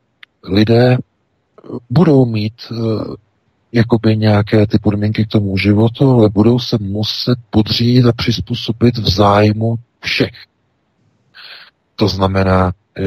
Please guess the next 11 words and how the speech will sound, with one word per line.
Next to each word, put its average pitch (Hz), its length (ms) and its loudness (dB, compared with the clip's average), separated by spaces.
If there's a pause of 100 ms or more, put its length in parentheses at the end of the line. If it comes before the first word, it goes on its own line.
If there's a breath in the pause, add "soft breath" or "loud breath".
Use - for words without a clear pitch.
(100)
že 95 380 2 (280)
ano, 120 400 0
vy 95 160 -2
se 110 200 -2
můžete 110 560 -4
někam 101 340 -4
pohybovat, 90 680 0
ale 98 220 2
v 90 60 -4
zájmu 98 560 2
všech - 760 -6